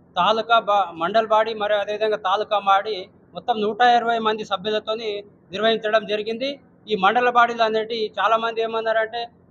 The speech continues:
మీరు ఇష్టం ఉన్నట్లు రాసుకున్నారని అన్నారు. కా-, అట్లా కాదు, మేము గతంలో రాసుకుని ఉండొచ్చు కానీ ఇప్పుడు ప్రజెంట్ అయితే ఒక నెల నుంచి ప్రతి మండలాలకి వెళ్ళి ఆ మండలంలో మ్యాక్సిమం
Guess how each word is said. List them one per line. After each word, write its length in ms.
మీరు 420
ఇష్టం 240
ఉన్నట్లు 280
రాసుకున్నారని 600
అన్నారు. 260
కా-, 320
అట్లా 280
కాదు, 220
మేము 500
గతంలో 300
రాసుకుని 380
ఉండొచ్చు 300
కానీ 360
ఇప్పుడు 220
ప్రజెంట్ 420
అయితే 240
ఒక 180
నెల 260
నుంచి 460
ప్రతి 200
మండలాలకి 680
వెళ్ళి 600
ఆ 120
మండలంలో 420
మ్యాక్సిమం 560